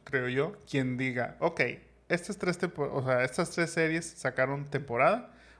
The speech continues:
voy a ver un capítulo, luego voy a ver el otro, luego voy a ver el otro". No, o sea, normalmente te lo echas, este, seguido, o sea,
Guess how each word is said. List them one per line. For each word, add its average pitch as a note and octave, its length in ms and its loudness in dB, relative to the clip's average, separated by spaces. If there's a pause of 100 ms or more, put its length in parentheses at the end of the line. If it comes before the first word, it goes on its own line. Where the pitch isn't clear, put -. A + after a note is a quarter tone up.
(100)
voy C#3 240 6
a C#3 80 8
ver C3+ 300 2
un D#3+ 140 -4
capítulo, E3 560 -2
luego B2+ 220 -2
voy A#2+ 220 -4
a A#2 40 -4
ver A#2+ 160 -6
el B2+ 100 -2
otro, D3+ 220 -2
luego C3 200 -2
voy A#2+ 60 -4
a A#2 40 -4
ver A2+ 140 -6
el A#2+ 100 -12
otro". B2 200 -14
No, C#3+ 200 0
o C3 60 -2
sea, C3+ 120 -6
normalmente C#3+ 560 -4
te C3+ 240 -4
lo A#2 120 -6
echas, C#3 420 -10
este, A2 320 -10
seguido, B2+ 400 -2
o A2+ 80 -14
sea, A#2+ 340 -2